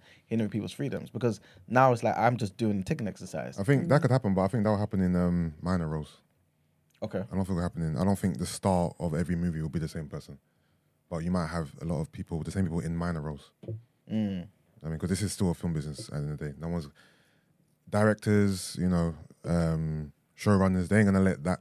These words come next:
Speaker 2: ruin their, their
Speaker 1: Mm-hmm.
Speaker 2: art. They're gonna find loopholes in how they can best help these rules serve them,
Speaker 1: Mm.
Speaker 2: as opposed to just following these rules to the T. You know what I mean?
Speaker 1: Okay, okay.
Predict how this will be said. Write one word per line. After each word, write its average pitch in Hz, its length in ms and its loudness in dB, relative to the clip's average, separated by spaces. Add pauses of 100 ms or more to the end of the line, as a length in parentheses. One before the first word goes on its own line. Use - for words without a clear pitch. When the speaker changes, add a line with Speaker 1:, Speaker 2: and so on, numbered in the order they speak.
Speaker 2:
ruin 85 540 0 (340)
their, 80 160 -6
their 76 240 -6
Speaker 1:
Mm-hmm. 76 80 -6
Speaker 2:
art. 78 180 -6
They're 95 320 2
gonna 90 180 -2
find 87 340 -2
loopholes 87 360 -4
in 78 60 -10
how 87 180 -4
they 92 220 2
can 90 240 -4 (440)
best - 320 -4 (300)
help 98 200 -2
these 90 180 -2
rules 87 200 -4
serve 85 200 -6
them, 80 180 -6 (520)
Speaker 1:
Mm. 113 380 -2
Speaker 2:
as 87 100 -8
opposed 90 220 -4
to 87 60 -6
just 80 120 -8
following 90 260 2
these 85 160 -2
rules 80 300 -6
to 82 100 -6
the 71 60 -8
T. - 180 -12
You 71 40 -14
know - 880 -20
what 82 80 -6
I - 40 -4
mean? 82 140 -8
Speaker 1:
Okay, 127 180 -4 (440)
okay. 131 260 -8